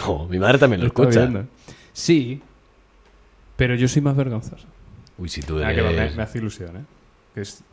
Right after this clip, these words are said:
Speaker 2: de, de cuarenta y siete suscriptores que tenemos, ¿qué vamos a hacer en el especial?
Speaker 1: ¿Pero no vas a contar lo del cul-, lo de
Speaker 2: No, no, no.
Speaker 1: lo
Speaker 2: No,
Speaker 1: de
Speaker 2: lo conté en la intro. Es que luego me has dicho que la intro no, no se nos oye el micro.
Speaker 1: Ah.
Speaker 2: Entonces, bueno.
Speaker 1: Una cosa con un hámster que
Speaker 2: Nada,
Speaker 1: tiene
Speaker 2: igual.
Speaker 1: Julio.
Speaker 2: Que tenía.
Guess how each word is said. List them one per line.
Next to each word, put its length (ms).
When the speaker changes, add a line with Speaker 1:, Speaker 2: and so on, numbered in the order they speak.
Speaker 2:
de, 640
de 160
cuarenta 300
y 20
siete 240
suscriptores 540
que 80
tenemos, 220
¿qué 80
vamos 160
a 20
hacer 160
en 80
el 80
especial? 260
Speaker 1:
¿Pero 60
no 80
vas 120
a 60
contar 320
lo 220
del 240
cul-, 260
lo 160
de 680
Speaker 2:
No, 240
no, 80
no. 200
Speaker 1:
lo 80
Speaker 2:
No, 100
Speaker 1:
de 40
Speaker 2:
lo 80
conté 220
en 80
la 80
intro. 240
Es 60
que 80
luego 160
me 60
has 40
dicho 180
que 60
la 80
intro 180
no, 240
no 220
se 100
nos 140
oye 140
el 80
micro. 280
Speaker 1:
Ah. 280
Speaker 2:
Entonces, 360
bueno. 160
Speaker 1:
Una 220
cosa 380
con 240
un 140
hámster 340
que 100
Speaker 2:
Nada, 120
Speaker 1:
tiene 140
Speaker 2:
igual. 140
Speaker 1:
Julio. 140
Speaker 2:
Que 80
tenía. 300